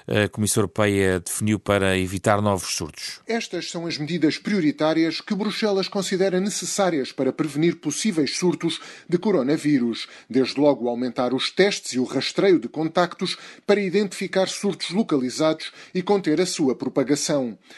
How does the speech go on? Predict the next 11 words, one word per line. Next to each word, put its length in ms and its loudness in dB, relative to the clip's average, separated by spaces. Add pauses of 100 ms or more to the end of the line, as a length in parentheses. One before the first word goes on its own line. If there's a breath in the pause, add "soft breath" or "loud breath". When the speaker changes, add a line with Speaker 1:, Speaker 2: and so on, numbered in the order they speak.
(180 loud breath)
Speaker 2:
Nesse 280 2
sentido, 520 -2
é 80 0
importante 600 -2
que 140 -6
as 160 4
aplicações 640 -2
de 80 0
alerta 440 0
e 40 -2
rastreio 600 2